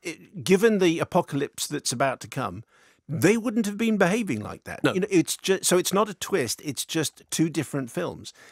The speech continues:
Speaker 1: And I do think there's an interesting movie to be made, but those two-dimensional characters you were talking about, why,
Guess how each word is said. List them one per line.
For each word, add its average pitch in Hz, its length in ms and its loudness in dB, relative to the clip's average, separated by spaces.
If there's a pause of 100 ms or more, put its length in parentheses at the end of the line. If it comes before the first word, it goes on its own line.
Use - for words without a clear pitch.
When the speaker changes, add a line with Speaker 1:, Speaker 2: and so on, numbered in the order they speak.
Speaker 1:
And 160 120 2
I 170 40 6
do 185 220 2
think 170 220 -2
there's 139 140 0
an 131 80 2
interesting 131 640 0 (720)
movie 139 320 4
to - 140 -2
be 113 120 0
made, 101 480 -2 (420)
but 139 200 2
those 143 200 2
two-dimensional 156 680 0
characters 120 440 -6
you 113 80 -4
were 110 60 -6
talking 110 240 -6
about, 135 140 -8
why, 190 180 6